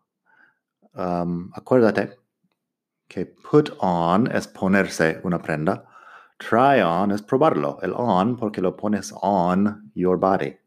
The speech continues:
Así que tengo el ejemplo. He tried on a hundred pairs of shoes and didn't buy anything. He tried on a hundred pairs of shoes and didn't buy anything. Se probó cien pares de zapatos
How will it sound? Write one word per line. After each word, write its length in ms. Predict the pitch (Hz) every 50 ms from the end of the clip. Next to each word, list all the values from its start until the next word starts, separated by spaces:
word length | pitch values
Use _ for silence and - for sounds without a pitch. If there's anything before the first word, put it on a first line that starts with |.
| _ _ _ _ _ _ _ _ _ _ _ _ _ _ _ _ _ -
Así 240 | - - - 113
que 360 | 110 110 107 - - - - - -
tengo 340 | - 107 113 110 104 101 -
el 100 | 104 101
ejemplo. 480 | 95 - - 110 104 - 80 78 73 71
He 140 | - - 104
tried 480 | 101 - - - 123 120 127 131 131 123 - - -
on 340 | 120 120 120 120 123 123
a 140 | 117 101 90
hundred 500 | - - - 151 135 113 110 107 90 -
pairs 260 | - 113 107 104 98
of 120 | 101 95 -
shoes 520 | - - 92 80 76 73 71 69 - - _ _ _ _ _ _ _ _ _ _ _ _ _ _ _ _ _ _ _ _ _ _ _ _
and 200 | - 98 90 85
didn't 240 | 107 104 107 98 82
buy 220 | 90 90 87 90
anything. 520 | - 98 90 85 76 - 78 73 71 67 - _ _ _ _ _ _ _ _ _ _ _ _ _ _ _ _ _ _ _ _ _ _ _ _ _ _ _ _ _ _ _ _ _ _ _ -
He 80 | 98
tried 360 | 92 - - - 123 123 123 123
on 160 | 120 117 113
a 20 |
hundred 400 | 101 107 135 135 131 123 120 107 110
pairs 240 | 110 110 107 101
of 80 | 104 92
shoes 540 | - - - 113 107 107 107 107 107 104 104
and 280 | - - 87 85 82
didn't 360 | - 107 107 104 107 107 - -
buy 280 | 98 95 95 92 92
anything. 520 | - 98 95 95 90 - - 73 71 71 69
Se 220 | - - - 98
probó 600 | 90 - - 104 101 120 143 147 139 - - - _ _ - - - - _ _ _ _ _
cien 300 | _ - 127 123 120 117
pares 380 | 107 107 110 110 110 104 104 -
de 100 | - 98
zapatos 800 | - - - - 113 113 110 - 117 107 - - - - _